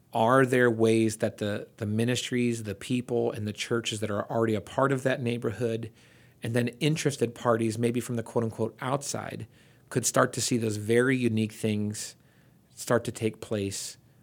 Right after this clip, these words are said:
right there at their, at their feet? And so that collaboration and that, that working together, that willingness to go slow so that you can figure out the, the deep relational common ground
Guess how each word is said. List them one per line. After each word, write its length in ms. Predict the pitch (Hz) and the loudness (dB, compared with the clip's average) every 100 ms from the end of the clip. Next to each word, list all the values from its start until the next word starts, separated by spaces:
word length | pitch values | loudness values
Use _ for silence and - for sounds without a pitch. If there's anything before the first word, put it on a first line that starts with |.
| _ - | _ -2
right 280 | 110 110 | 0 0
there 320 | - 104 101 - | -2 -2 -2 -4
at 160 | 110 - | -8 -6
their, 320 | 101 98 101 - | -4 -2 -4 -10
at 100 | 104 | -8
their 140 | 98 | -6
feet? 420 | - - 98 95 - | -6 -6 -6 -8 -8
And 160 | 110 107 | -6 -2
so 380 | 113 107 101 - - - - - - | 0 0 -2 -6 -20 -20 -20 -6 2
that 160 | 147 | 2
collaboration 1200 | - 139 123 123 127 127 113 110 - 123 120 123 127 | 2 2 6 6 6 4 4 4 2 0 0 -2 -4
and 240 | 113 107 | -2 0
that, 300 | 107 107 - _ - | 0 0 -4 _ -4
that 240 | 110 110 | -2 -2
working 480 | 107 110 110 117 113 | 2 2 2 -2 -2
together, 680 | - 101 104 104 110 107 110 - - - _ 110 | -2 -2 0 0 0 0 -4 -14 -20 -20 _ -2
that 300 | 110 107 - _ _ - | 0 0 -4 _ _ -10
willingness 680 | 120 120 120 131 123 123 - | 0 2 2 2 2 0 -2
to 120 | 113 | -4
go 200 | 104 107 | -2 0
slow 500 | - - 113 113 117 | 0 0 2 4 2
so 160 | 117 - | 0 -4
that 100 | 107 | -6
you 80 | |
can 140 | 107 104 | -4 -6
figure 340 | - 107 113 | -4 -2 2
out 240 | 110 110 - | 2 2 -2
the, 120 | 104 | -4
the 200 | 95 110 | -4 -6
deep 520 | 104 107 113 117 - | -6 -2 0 0 0
relational 560 | 107 104 107 104 113 107 | -4 0 -2 -2 -6 -6
common 400 | - 110 107 104 | -4 -4 -4 -4
ground 460 | 104 104 107 110 | -4 -2 -4 -6